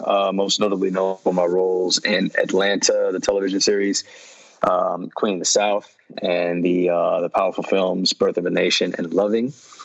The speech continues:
And you can catch me in the Conjuring,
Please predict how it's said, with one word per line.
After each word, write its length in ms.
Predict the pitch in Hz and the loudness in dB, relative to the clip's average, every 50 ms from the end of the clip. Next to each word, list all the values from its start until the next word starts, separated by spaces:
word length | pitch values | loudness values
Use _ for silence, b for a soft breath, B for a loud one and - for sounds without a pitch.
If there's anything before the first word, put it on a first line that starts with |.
| B B B B B B B | B B B B B B B
And 640 | - 104 101 98 98 95 92 92 95 95 95 87 92 | -2 0 2 2 2 0 0 0 0 0 0 0 0
you 180 | 92 92 95 | 0 0 0
can 180 | - 95 90 87 | 0 0 0 0
catch 280 | - 113 101 - - | 0 0 0 0 0
me 240 | - 104 98 - - | 0 0 0 2 0
in 360 | - 98 98 101 98 95 98 | 0 2 2 0 0 0 0
the 440 | 95 101 101 98 98 101 101 98 101 | 2 2 2 2 2 2 2 0 -2
Conjuring, 800 | - - - - 101 104 107 101 101 101 101 101 104 101 104 | -2 -4 -2 0 0 0 2 2 2 2 0 0 -2 -4 -4